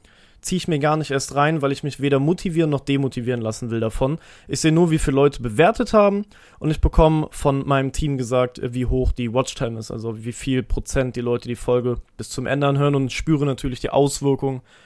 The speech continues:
auf meinen anderen Social Medias und das Feedback, was ihr mir schreibt und, und, und. Also ich war da sehr, sehr, sehr krass überrascht, was mir aber gezeigt hat, dass die Nachfrage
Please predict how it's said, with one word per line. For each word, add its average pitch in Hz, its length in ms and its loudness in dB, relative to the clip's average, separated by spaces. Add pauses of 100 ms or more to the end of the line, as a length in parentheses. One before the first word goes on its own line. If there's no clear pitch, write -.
(100)
auf - 180 -2
meinen 127 160 0
anderen 131 220 0
Social 127 400 -8
Medias 120 360 -4
und 120 100 -10
das 123 100 -6
Feedback, 127 420 -2
was - 180 -6
ihr 131 60 -6
mir 120 80 -6
schreibt 117 320 -6
und, 120 220 -10
und, 117 100 -10
und. 117 240 -8 (600)
Also 143 220 2
ich 143 100 0
war 175 100 8
da 175 140 6
sehr, 175 320 6
sehr, 156 240 4
sehr 147 180 2
krass 143 300 -4
überrascht, 135 420 4
was 113 160 -2
mir 240 140 4
aber 180 100 4
gezeigt 226 500 0
hat, 160 240 -2 (580)
dass 147 220 0
die 123 140 -8
Nachfrage 117 960 0